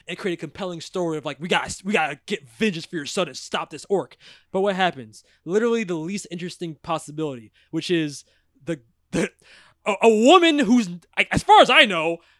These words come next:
has never been in battle before, killed an orc pretty easily. Like, I was, and, and an orc that was shown to, like, be so strong that if it hit you once, you go flying across the room, but yet defeated.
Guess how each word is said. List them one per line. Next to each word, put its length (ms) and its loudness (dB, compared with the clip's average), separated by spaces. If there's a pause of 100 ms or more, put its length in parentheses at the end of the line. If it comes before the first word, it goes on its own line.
(140)
has 200 -4
never 580 2 (200)
been 180 0
in 160 -4
battle 340 6
before, 540 -6 (380)
killed 260 4
an 100 2
orc 420 2 (500)
pretty 280 6
easily. 560 4 (380)
Like, 260 4
I 120 -4
was, 220 0
and, 200 2 (120)
and 180 4
an 60 -10
orc 240 6
that 160 2
was 100 -4
shown 360 2
to, 160 2
like, 300 0 (180)
be 120 -2
so 280 2
strong 580 0
that 160 0
if 80 -2
it 160 -8
hit 240 -4
you 100 -6
once, 360 2
you 40 -12
go 100 0
flying 360 0
across 280 0
the 80 -4
room, 400 0 (380)
but 120 0
yet 280 6 (800)
defeated. 420 -4